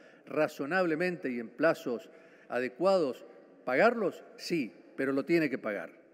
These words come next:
Porque la manera de sentirse ciudadano de primera es cuando hay, cuando existe esa contraprestación. Acá se ha hablado mucho del plazo,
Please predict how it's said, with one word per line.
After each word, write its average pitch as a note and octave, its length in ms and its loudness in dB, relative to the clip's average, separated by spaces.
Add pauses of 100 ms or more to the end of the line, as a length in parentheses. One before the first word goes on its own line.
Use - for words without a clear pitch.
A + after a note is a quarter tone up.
(360)
Porque C3 260 -6
la C3 120 -2
manera D3+ 360 2
de B2 100 0
sentirse C3 720 -6 (480)
ciudadano D3+ 560 4
de D#3+ 60 2
primera F3+ 480 2
es D#3 320 0 (100)
cuando C3 280 2
hay, D#3 160 6 (180)
cuando C3 200 0
existe D#3+ 300 -2
esa C#3 180 0
contraprestación. C#3 1000 -4 (680)
Acá A3+ 220 -2
se A3+ 100 2
ha A3 40 6
hablado G#3+ 260 4
mucho G#3 680 -2
del D3+ 180 0
plazo, F3+ 600 2